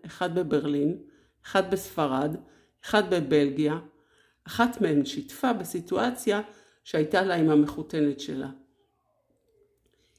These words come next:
היא אמרה שהיא עצובה מזה שהבנים שלה לא בארץ, ושהייתה רוצה שהבנים יחזרו לגור פה. המחותנת אמרה, "באמת, איזה עתיד יש להם פה בארץ?"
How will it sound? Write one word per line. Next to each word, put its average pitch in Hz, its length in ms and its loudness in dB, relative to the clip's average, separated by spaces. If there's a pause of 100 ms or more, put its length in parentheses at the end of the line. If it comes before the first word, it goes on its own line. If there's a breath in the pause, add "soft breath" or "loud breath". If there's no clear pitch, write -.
(120)
היא 175 120 4
אמרה 185 200 6
שהיא 240 240 4
עצובה 175 600 2
מזה 160 260 0
שהבנים 175 480 0
שלה 165 240 -4
לא 170 140 -2
בארץ, 160 680 -4 (480 loud breath)
ושהייתה 165 380 2
רוצה 254 320 2
שהבנים 202 420 2
יחזרו 185 420 0
לגור 190 420 -2
פה. - 280 -8 (920)
המחותנת 156 640 6
אמרה, 160 340 0 (640)
"באמת, 143 580 -4 (600)
איזה 370 260 4
עתיד - 380 2
יש 180 240 2
להם 151 240 4
פה 147 140 2
בארץ?" 139 640 -8